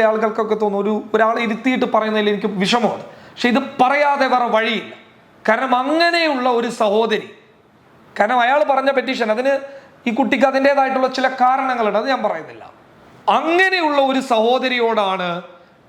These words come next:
നിഖിൽ നാരായണൻ ബന്ധം സ്ഥാപിച്ചത്. അപ്പൊ ചോദിക്കും, ഈ സഹോദരി എന്തിനാ ബന്ധം സ്ഥാപിക്കാൻ പോയത്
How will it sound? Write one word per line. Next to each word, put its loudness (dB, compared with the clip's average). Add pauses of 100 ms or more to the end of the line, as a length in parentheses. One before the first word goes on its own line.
(180)
നിഖിൽ 2
നാരായണൻ 0 (680)
ബന്ധം 0
സ്ഥാപിച്ചത്. -2 (260)
അപ്പൊ 2
ചോദിക്കും, -2 (200)
ഈ 2
സഹോദരി 2
എന്തിനാ 0 (120)
ബന്ധം -2 (120)
സ്ഥാപിക്കാൻ 0
പോയത് 0